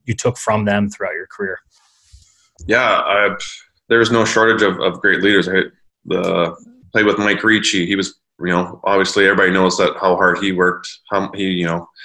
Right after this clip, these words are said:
Speaker 2: <laughs> always blood or sweat, blood and sweat.
Speaker 1: <laughs>
Speaker 2: Who knows what else was on his jersey every game in and game out.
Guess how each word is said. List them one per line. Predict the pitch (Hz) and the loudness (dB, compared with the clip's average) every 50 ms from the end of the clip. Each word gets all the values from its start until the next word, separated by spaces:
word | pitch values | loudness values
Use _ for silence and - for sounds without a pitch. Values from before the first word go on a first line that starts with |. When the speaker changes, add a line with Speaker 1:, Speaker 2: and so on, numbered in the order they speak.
| - - _ _ | -20 -20 _ _
Speaker 2:
<laughs> | 98 | -4
always | 107 110 120 113 - 117 113 113 95 | -2 0 2 2 2 2 2 2 -2
blood | 92 87 113 113 117 120 127 117 | -2 2 4 4 4 4 4 4
or | 110 101 98 | 2 2 4
sweat, | - - - 107 107 107 113 110 - - 92 | 2 2 2 2 2 2 2 0 0 -4 -2
blood | 90 117 120 123 | 0 2 2 2
and | 123 101 95 | 2 2 0
sweat. | - - 117 117 113 - 101 101 95 - 113 92 - - - - - - - - | 0 2 2 2 4 2 2 0 0 -2 -6 -6 -6 -10 -10 -10 -10 -10 -16 -20
Speaker 1:
<laughs> | - - - | -20 -8 -2
Speaker 2:
Who | 123 117 | 0 2
knows | 120 123 123 113 117 | 4 4 4 4 4
what | 117 113 | 4 6
else | 113 113 110 - | 4 4 4 2
was | 117 110 | 2 2
on | 117 110 107 110 | 4 4 4 4
his | 117 107 107 104 | 2 2 2 0
jersey | - - 110 110 117 113 107 107 101 95 90 - | -2 0 2 4 4 4 4 2 2 2 2 0
every | 101 104 101 101 85 | 0 0 0 -2 0
game | 98 107 107 107 113 | 0 2 2 2 2
in | 110 107 | 2 2
and | 101 98 92 | 0 0 2
game | 104 101 101 101 101 | 2 2 2 2 2
out. | 101 101 98 98 | 2 2 2 2